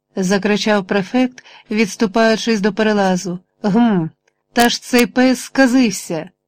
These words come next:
"Не бійтеся, не сказився", каже Петро Ясів. "Він лише дуже голодний", і вийняв кусень хліба з кишені та кинув псові. Пес скочив жадібно на хліб і за малу хвилю з'їв увесь,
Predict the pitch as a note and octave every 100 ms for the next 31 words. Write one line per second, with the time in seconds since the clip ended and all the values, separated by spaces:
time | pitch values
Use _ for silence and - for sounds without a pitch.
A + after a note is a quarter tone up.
0 | _ - A#3 G3+ F#3 F3+ D#3+ E3 - D#3+
1 | F3 - _ D#4 F4 - A3+ F#3+ F#3 E3
2 | - F3 E3 - _ G#3 F#3+ F#3+ F#3+ G3
3 | G3+ F#3 F3+ E3+ - F3+ F3+ _ _ _
4 | _ B3+ D4 C#4+ C#4 - C4 A3 A#3+ A#3
5 | A3+ A#3+ B3+ A3 E3+ D#3 F3+ _ _ -
6 | A3 G#3+ G#3 G3+ G3 G#3 G3 G3+ F#3+ G#3+
7 | G#3 F#3 F#3+ - F#3+ - A3+ A3 G3+ F#3
8 | F#3 F3+ F3 F3+ - G3 F3 D#3+ - _
9 | _ _ _ _ A#3 A#3+ - - A3+ A3+
10 | - G#3+ F#3 G3 G#3 F#3+ F#3+ F#3+ F#3 G#3+
11 | A3 - _ _ _ - A3+ A3 G#3+ G#3+
12 | G3 - G#3 G#3+ G#3 G3+ F#3+ F3+ G3 F#3+
13 | F#3 G#3+ G#3